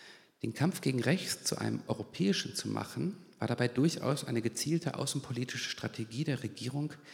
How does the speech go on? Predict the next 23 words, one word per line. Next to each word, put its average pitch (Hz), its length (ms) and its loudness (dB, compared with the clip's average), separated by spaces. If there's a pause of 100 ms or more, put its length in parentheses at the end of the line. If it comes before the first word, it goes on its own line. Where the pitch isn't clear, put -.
(320)
die 123 60 -2
nicht 123 220 0
müde 151 300 6
wurde 143 200 6
zu - 140 -2
betonen, 139 520 0
dass 117 160 -4
es - 100 -4
Fremdenfeindlichkeit 127 1500 -6
und - 100 -6
Gewalt 101 460 -6 (420)
auch 131 140 -6
in - 80 -2
anderen 117 340 0
europäischen 107 640 -4
Ländern 101 300 -4
gebe. - 260 -16 (1200)
Gemeinsam 123 380 2
mit 127 80 0
Frankreich 165 580 2
startete 151 480 -2
sie 147 160 -4
neunzehnhundertvierundneunzig 127 1000 -4